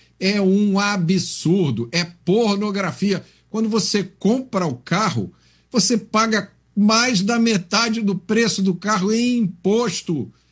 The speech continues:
Não existe lógica nenhuma em você ter que continuar pagando imposto para o Estado não tirar o seu carro de você. Com a casa é a mesma coisa.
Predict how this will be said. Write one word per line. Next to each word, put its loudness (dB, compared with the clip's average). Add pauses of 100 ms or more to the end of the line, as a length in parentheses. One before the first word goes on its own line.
(140)
Não 0
existe 0
lógica 0
nenhuma 0 (220)
em 0
você 0
ter -4
que -6
continuar 0
pagando 0
imposto -2 (300)
para -2
o 0
Estado 0
não 2
tirar -2
o -2
seu -2
carro 0
de 0
você. -2
Com -6
a -2
casa -2
é -2
a -4
mesma -6
coisa. 0